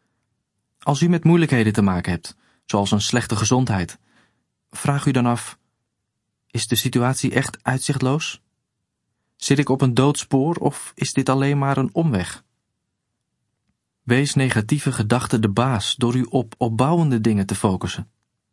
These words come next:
Drie, help anderen. De Bijbel zegt: "Het is gelukkiger te geven dan te ontvangen." Handelingen twintig vers vijfendertig.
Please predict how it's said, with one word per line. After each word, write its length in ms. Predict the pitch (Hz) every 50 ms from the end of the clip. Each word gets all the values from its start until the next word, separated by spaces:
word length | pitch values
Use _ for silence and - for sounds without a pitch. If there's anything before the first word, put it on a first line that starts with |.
| _ _ _ _ _ _ _ _ _ _ _ _ _ _ _ _ _ _ _ _ _ _ _ _ _ _ _
Drie, 380 | - - 131 123 117 101 - - _ _ _ _ _ _ _ _ _ _ _ _ _ _ _
help 400 | - 98 98 113 143 151 151 -
anderen. 480 | - - 143 151 147 117 95 85 82 - _ _ _ _ _ _ _ _ _ _ _ _ _ _ _ _ _ _ _ _ _ _ _ _ _ _ -
De 80 | -
Bijbel 300 | 123 127 143 156 156 156
zegt: 320 | 135 147 139 139 - - - _ _ _ _ _ _ _ _ _ _ _ _ -
"Het 160 | - 139 -
is 120 | 156 -
gelukkiger 640 | - - 139 135 156 214 220 - 151 - 117 101 98
te 100 | - 110
geven 460 | - - 151 151 165 156 - - 104
dan 140 | 104 107 110
te 100 | 110 113
ontvangen." 480 | 117 117 - - 165 160 120 - - _ _ _ _ _ _ _ _ _ _ _ _ _ _ _
Handelingen 500 | - - 120 123 123 117 110 101 98 98
twintig 380 | - - 143 156 151 143 131
vers 180 | - - 107 -
vijfendertig. 680 | - 117 117 117 117 110 101 98 87 - - - -